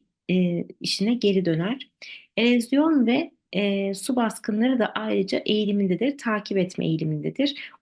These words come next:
Ormansızlaştırmayı ta-, ormansızlaşmayı takip etme eğilimindedir. Biz ihtiyaç duyarız, keresteye ihtiyaç duyarız. Devam eder argüman. Peki, e, ormanlar ne daima, e, cömert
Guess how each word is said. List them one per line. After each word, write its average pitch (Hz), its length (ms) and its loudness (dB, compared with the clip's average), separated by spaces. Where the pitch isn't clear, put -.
Ormansızlaştırmayı 196 1200 0
ta-, 208 280 -4
ormansızlaşmayı 185 960 -2
takip 185 380 -2
etme 160 280 -2
eğilimindedir. 143 800 -6
Biz 269 140 2
ihtiyaç 262 520 0
duyarız, 240 380 0
keresteye 202 540 0
ihtiyaç 165 500 -4
duyarız. 165 400 -2
Devam 180 340 2
eder 160 380 -6
argüman. 170 600 -4
Peki, 254 440 0
e, 185 240 4
ormanlar 254 800 2
ne 208 200 -2
daima, 240 600 0
e, 202 300 0
cömert 220 580 -2